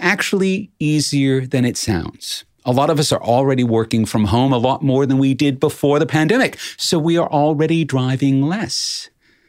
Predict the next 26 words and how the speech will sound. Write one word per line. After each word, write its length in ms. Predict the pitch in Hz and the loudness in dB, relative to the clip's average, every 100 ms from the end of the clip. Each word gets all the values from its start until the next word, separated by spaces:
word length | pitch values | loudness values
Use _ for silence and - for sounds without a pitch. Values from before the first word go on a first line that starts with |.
| _ | _
You 100 | 160 | -2
might 160 | 202 151 | 0 2
not 160 | 151 | 0
have 180 | 127 123 | 0 -2
to 100 | 147 | -2
change 520 | 143 143 131 135 139 - - | -2 0 2 4 2 0 -2
anything. 500 | 135 185 202 - 87 | 0 2 2 0 -2
Just 260 | 110 113 - | 0 -2 -2
keep 260 | 143 - | -2 -2
doing 380 | 156 143 143 139 | 0 2 4 2
what 200 | 135 135 | 0 0
you're 100 | 143 | -2
doing 300 | 123 135 131 | 0 2 2
now. 260 | 180 214 131 | 2 2 2
And 280 | 147 160 - - - - | 2 0 -4 -20 -20 -2
when 140 | 143 | 0
the 80 | 147 | 0
time 320 | - 226 277 | 0 0 0
comes 280 | 151 160 175 | 0 2 2
in 80 | 135 | 2
a 60 | |
year 400 | 135 110 110 110 | 2 2 2 2
or 240 | 117 131 117 | 0 0 -2
two 480 | - - 117 104 110 | -2 -2 2 2 2
or 120 | 110 | 0
three, 520 | 98 - 80 98 180 | -2 -2 -2 0 -2